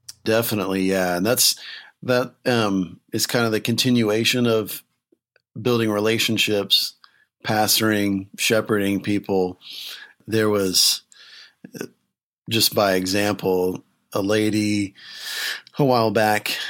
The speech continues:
an older lady in our church that had a son in his early forties and just out of nowhere,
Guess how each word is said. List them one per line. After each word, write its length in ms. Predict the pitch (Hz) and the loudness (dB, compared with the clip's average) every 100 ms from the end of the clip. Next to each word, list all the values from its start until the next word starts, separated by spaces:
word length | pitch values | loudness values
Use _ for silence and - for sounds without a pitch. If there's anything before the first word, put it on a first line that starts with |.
| - | -6
an 140 | - 117 | -2 2
older 300 | 110 117 110 | 2 2 2
lady 340 | 107 104 107 | 2 2 0
in 80 | 104 | 0
our 140 | 98 | -2
church 420 | 95 - 107 98 - | -2 0 0 0 -2
that 380 | 107 95 95 - _ - | 0 0 -2 -8 _ -8
had 400 | - 107 98 95 | -2 0 0 0
a 140 | 95 - | -2 0
son 680 | - 117 110 104 98 95 - - - | 2 2 2 0 -2 -4 -8 -20 -8
in 220 | 117 104 | -4 -2
his 180 | 98 95 | 0 0
early 300 | 120 120 107 | 0 0 0
forties 720 | 95 120 135 110 101 95 - - _ _ - | -2 0 0 0 0 0 -2 -6 _ _ -10
and 440 | 104 101 101 98 | -6 -4 -2 -2
just 280 | 95 120 117 | 0 0 2
out 180 | 117 104 | 2 0
of 80 | 92 | 0
nowhere, 640 | 104 110 110 92 92 95 | 0 2 2 0 0 -4